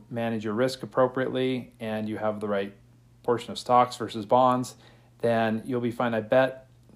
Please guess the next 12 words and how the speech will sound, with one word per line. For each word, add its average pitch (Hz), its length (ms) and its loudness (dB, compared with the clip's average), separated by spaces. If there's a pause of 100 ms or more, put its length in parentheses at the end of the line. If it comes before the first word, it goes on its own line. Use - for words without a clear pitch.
(260)
by 123 120 2
the 120 80 2
way 143 140 4
he 143 140 0
was 131 160 0
talking 117 440 -2
about 110 260 0
his 107 140 -6
career 113 360 0
and 107 100 -2
his 107 140 -6
finances, 117 720 -4